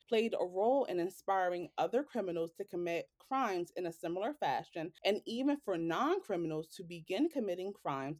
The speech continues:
when they otherwise might not have done so. Lauren Coleman, in her book, The Copycat Effect, that described the effect that the media has on crimes and suicide, which are inspired by crimes that have been widely covered across the media.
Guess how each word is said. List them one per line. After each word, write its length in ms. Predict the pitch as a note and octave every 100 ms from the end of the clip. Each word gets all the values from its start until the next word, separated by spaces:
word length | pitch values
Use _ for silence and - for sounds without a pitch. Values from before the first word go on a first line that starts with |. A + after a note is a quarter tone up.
| -
when 180 | G3 G3
they 140 | F#3+ - -
otherwise 640 | B3 D#4+ G3+ C#3+ D3+ D#3 - -
might 280 | D#3+ E3 D#3+
not 220 | E3+ F#3+
have 260 | F#3+ E3+ -
done 260 | C#3 C#3+
so. 320 | D3+ - - - -
Lauren 400 | G3+ A#3 D#4 G4+ -
Coleman, 580 | G#3 G3+ G3 B2+ C3+ - _
in 140 | F#3+ G3+
her 140 | G3+
book, 300 | F3+ F#3 -
The 80 | D#3+
Copycat 680 | - G3+ A3 G#3+ F#3+ D3 -
Effect, 420 | D3+ - A#2 - _ F#3
that 360 | F#3+ F#3+ -
described 800 | F#3 F3 - G#3+ G3 A3 C4 A#3
the 120 | G#3
effect 460 | G3+ G3+ - F3+ -
that 160 | F#3 -
the 80 |
media 400 | F3+ F3+ A3 G#3 F3+ -
has 300 | E3 D#3+ D#3+
on 160 | D3
crimes 360 | D3 D3+ C#3 D3
and 100 | D3
suicide, 680 | - C#4 A#3+ - C#3+ B2+ G3+ -
which 180 | A#3+
are 140 | C4 A#3
inspired 560 | A#3 - C4+ D#4+ F#4+
by 160 | C#4 C4
crimes 480 | B3+ G#3 F#3 F#3 F#3+
that 140 | F3
have 180 | F#3 F3
been 180 | E3+ D#3+
widely 480 | D3 D#3+ F3+ A#3 A#3
covered 400 | - F#3 D#3 D#3+ -
across 380 | - D3+ D3 -
the 100 | D#3+
media. 380 | C#3 - -